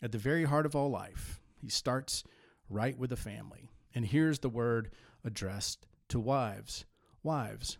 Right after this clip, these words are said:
submit to your husbands as is fitting in the Lord," Colossians three eighteen. Interestingly, he is talking to women. He is talking to the wives.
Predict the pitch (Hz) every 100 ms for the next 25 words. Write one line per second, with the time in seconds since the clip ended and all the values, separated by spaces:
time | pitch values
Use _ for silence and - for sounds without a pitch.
0 | - - 139 139 147 - - - 143 139
1 | 139 113 101 - 107 113 120 - - 117
2 | 117 - 113 - 117 98 104 113 117 110
3 | 120 151 117 - - 120 104 - 120 -
4 | - 104 104 117 - 135 107 104 - -
5 | - - - 139 160 151 - 113 104 104
6 | 135 - 147 170 143 - - 175 190 123
7 | 113 110 - - _ - 123 120 160 131
8 | 101 92 160 151 - 135 147 147 135 -
9 | 127 120 135 135 95 - -